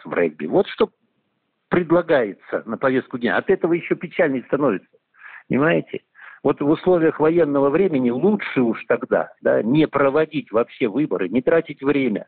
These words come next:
Пусть работают чиновники, пусть работают многочисленные там депутаты, их там сотни тысяч. Э, пусть, э, пусть людей не дёргают своими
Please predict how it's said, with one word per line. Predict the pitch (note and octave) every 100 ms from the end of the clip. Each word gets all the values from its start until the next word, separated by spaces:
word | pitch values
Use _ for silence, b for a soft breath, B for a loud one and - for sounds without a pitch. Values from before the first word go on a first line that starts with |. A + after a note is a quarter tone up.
| _
Пусть | C#3+ -
работают | C#3+ D3 D#3 - B2 A2+
чиновники, | - C3+ D3+ D3 D3 - B2
пусть | - B2+ B2
работают | A#2+ C3 B2 A#2 - - B B B
многочисленные | B2+ C#3 C#3+ D3 - D#3 - C3 B2+ A#2+ A2+
там | A#2+ A2
депутаты, | G2+ D3 D3+ - D#3+ D#3 C3+ A2+ _ b b _
их | C3+ -
там | - A#2 G#2
сотни | - D3 C#3 B2+
тысяч. | B2 C3 A#2 - - _ b b _ -
Э, | B2 B2 A#2+ A#2+ A#2+ A#2+ B2+ B2
пусть, | - C3 - B2
э, | A#2+ A#2 A#2+ A#2+ A#2 A2+ G#2
пусть | - C3+
людей | C3 C3 D#3+ D3+
не | A#2
дёргают | G#2+ C#3+ C3+ A2+ G2 E2 - - _ _ -
своими | - G#2+ C3 B2+ G#2+